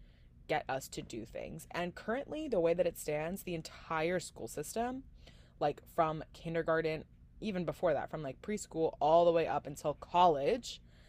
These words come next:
everything is extrinsically, extrinsically motivated. Obviously, once you get to college, like,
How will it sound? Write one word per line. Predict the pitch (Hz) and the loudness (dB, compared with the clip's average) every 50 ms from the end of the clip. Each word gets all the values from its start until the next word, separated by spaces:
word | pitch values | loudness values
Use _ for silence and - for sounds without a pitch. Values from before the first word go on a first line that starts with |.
| - - - - - - | -20 -20 -20 -20 -8 0
everything | - 202 208 185 208 208 190 - 180 165 160 156 | 4 4 6 6 4 2 2 2 0 -2 -2 -2
is | - - 147 151 - - | -4 -4 -4 -4 -4 -4
extrinsically, | - 143 - - - 160 151 139 - - - - 131 123 123 120 - - - - | -6 -6 -6 -8 -8 -8 -8 -8 -10 -12 -10 -8 -8 -6 -6 -8 -12 -12 -8 -4
extrinsically | 175 185 - - - - - - - - 196 196 185 160 170 160 - - 156 147 143 143 | -4 -4 -4 -4 -6 -6 -6 -6 -2 0 0 0 0 0 0 -2 -2 -2 -6 -6 -6 -4
motivated. | 139 123 123 135 139 - - 160 - - - | -4 -4 -4 -6 -6 -6 -6 -6 -6 -4 -2
Obviously, | - 180 175 202 190 - - 190 | -2 0 0 0 0 0 0 -2
once | 170 165 160 - | -2 -2 -4 -6
you | 156 | -6
get | - 156 - | -6 -6 -6
to | - | -6
college, | - - 147 139 139 139 - - | -4 -2 0 0 0 -2 -2 -4
like, | 139 135 - - | -6 -6 -6 -8